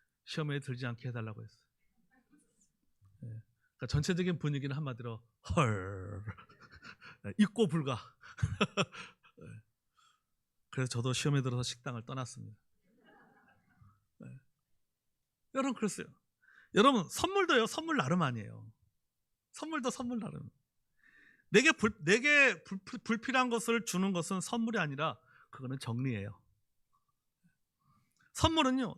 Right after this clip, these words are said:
내게 소중하고 상당히, 상대방에게 꼭 필요한 것을 정성스럽게 포장해 주는 게 선물 아닙니까? 로마서 팔 장 삼십이 절에 이런 말씀이 있어요. "자기 아들을 아끼지 아니하시고 우리 모든 사람을 위하여 내어주신 이가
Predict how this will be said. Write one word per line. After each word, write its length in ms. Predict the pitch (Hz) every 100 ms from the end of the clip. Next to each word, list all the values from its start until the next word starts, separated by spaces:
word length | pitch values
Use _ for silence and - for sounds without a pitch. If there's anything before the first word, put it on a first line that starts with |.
| 131
내게 220 | 185 277
소중하고 960 | - 285 269 254 233 214 233 226 226 _ _ _ _ -
상당히, 480 | - 320 285 285 269
상대방에게 600 | - 302 285 262 254 247
꼭 220 | - 330
필요한 320 | - 330 302
것을 280 | 254 240 262 - - -
정성스럽게 880 | - 131 165 233 269 277 240 233 233
포장해 480 | 233 - 277 254 247
주는 240 | - 160
게 100 | 147
선물 300 | 143 175 156
아닙니까? 680 | 123 107 104 117 120 113 120 _ _ _ _ - _ _ _ - - _ -
로마서 340 | 185 269 269
팔 180 | - 269
장 200 | 294 277
삼십이 400 | 285 269 247 240
절에 240 | 233 240
이런 160 | 196 240
말씀이 280 | 226 - 202
있어요. 200 | 185 156 - - -
"자기 300 | 196 202 294
아들을 320 | 175 247 277
아끼지 340 | 220 254 233
아니하시고 640 | 240 233 226 - 226 240
우리 140 | 226 240
모든 580 | 175 240 294 262 269 226
사람을 400 | 226 233 233 226
위하여 480 | 220 220 262 302 - _ _
내어주신 680 | 131 147 240 294 262 - 262
이가 420 | 196 247 175 -